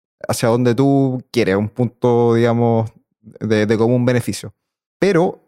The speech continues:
lo que me pasaba al principio es que si llegaba un, una banda con una, una idea de canción, una maqueta no, no tan buena,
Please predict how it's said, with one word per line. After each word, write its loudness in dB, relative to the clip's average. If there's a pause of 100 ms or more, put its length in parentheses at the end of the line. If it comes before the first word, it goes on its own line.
lo -2
que 0
me 0
pasaba -2
al -8
principio -2
es -6
que -4
si -4
llegaba 2
un, -2
una 0
banda -2 (300)
con 0
una, 0 (340)
una -2
idea 2
de 0
canción, -2
una 0
maqueta 0
no, 0
no 0
tan -2
buena, 0